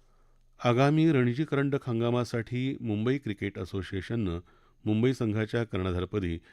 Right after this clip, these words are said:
अष्टपैलू शार्दूल ठाकूरची नियुक्ती केली आहे. संघटनेनं मुंबईचा सोळा खेळाडूंचा संघ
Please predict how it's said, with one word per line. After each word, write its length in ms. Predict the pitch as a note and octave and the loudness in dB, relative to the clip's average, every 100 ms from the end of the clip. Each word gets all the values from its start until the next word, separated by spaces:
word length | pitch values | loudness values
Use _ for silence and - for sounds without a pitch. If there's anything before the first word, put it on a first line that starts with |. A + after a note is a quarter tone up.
| _ | _
अष्टपैलू 640 | A2 G2+ B2 A#2+ G#2 F#2 F2 - - - | -8 -6 -4 -2 0 0 -4 -8 -16 -2
शार्दूल 340 | G#2+ G#2+ B2+ | 0 2 -2
ठाकूरची 480 | A#2+ F#2 F#2 F2 F2+ | -2 -6 -6 -8 -6
नियुक्ती 340 | E2+ D#2+ - | -6 -8 -10
केली 240 | - D#2 D#2 | -8 -8 -6
आहे. 260 | D2 - - _ _ _ _ _ _ | -8 -12 -16 _ _ _ _ _ _
संघटनेनं 640 | - A2+ A#2+ C3 B2+ C3 C#3 | -4 0 2 2 2 2 0
मुंबईचा 580 | A#2 G#2 G#2 G#2 A2+ | 0 0 -2 0 -2
सोळा 280 | G#2+ G2+ F#2+ | -2 -2 -2
खेळाडूंचा 480 | F#2+ F2+ F2+ F2+ F#2+ | -2 -2 -2 -4 -8
संघ 360 | - A2+ A#2+ | -4 -2 0